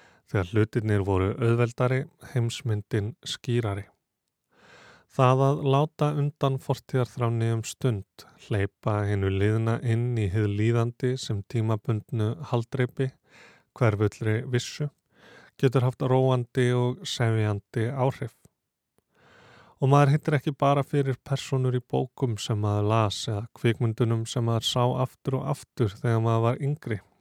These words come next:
því úrvalið var takmarkað, heldur verður maður einnig á vegi yngri útgáfu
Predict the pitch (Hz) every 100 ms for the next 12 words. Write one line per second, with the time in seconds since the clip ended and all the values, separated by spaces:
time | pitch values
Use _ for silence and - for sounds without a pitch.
0 | _ - 107 120 120 110 107 104 101 104
1 | 101 _ 117 113 117 - 135 151 _ _
2 | _ - - - - - 131 135 135 151
3 | 147 143 147 151 - 143 131 127 131 151
4 | 143 127 151 139 127 - 120 120 127 117
5 | - 117 107 107